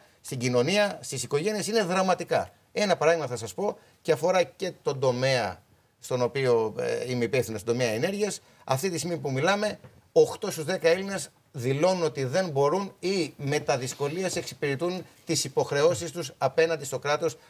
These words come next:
απέναντι στο λογαριασμό ενέργειας, στη δεη, απέναντι στις υποχρεώσεις τους.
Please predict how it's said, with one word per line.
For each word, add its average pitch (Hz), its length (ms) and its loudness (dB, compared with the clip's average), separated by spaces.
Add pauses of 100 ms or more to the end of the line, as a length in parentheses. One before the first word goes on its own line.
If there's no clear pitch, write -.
απέναντι 156 440 2
στο 131 100 -8
λογαριασμό 120 460 0
ενέργειας, 139 380 0
στη 123 100 -8
δεη, 139 280 -2 (240)
απέναντι 165 340 2
στις 139 120 -6
υποχρεώσεις 113 440 -4
τους. - 180 -20